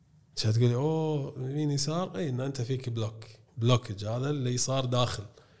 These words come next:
شو الحل؟" كانت تقول لي: "خليني أعلمك الطريقة عشان إذا صارت فيك مرة ثانية تعرف تسويها أنت بالبيت." شنو؟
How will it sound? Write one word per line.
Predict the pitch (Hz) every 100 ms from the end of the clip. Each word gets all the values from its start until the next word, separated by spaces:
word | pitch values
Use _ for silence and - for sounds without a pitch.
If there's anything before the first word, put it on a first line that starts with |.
| - _
شو | -
الحل؟" | 147 127 147 151 - - - - - _
كانت | - 135
تقول | 139
لي: |
"خليني | 135 135
أعلمك | 135 131
الطريقة | - 127 143 151
عشان | 127 131
إذا | 120
صارت | 113 127 127 120
فيك | 127 123
مرة | 113
ثانية | 110 139 147 147
تعرف | 143 120 117 120
تسويها | - 107 101 104
أنت | -
بالبيت." | 117 123 113 - - _ - - - - -
شنو؟ | - 131 131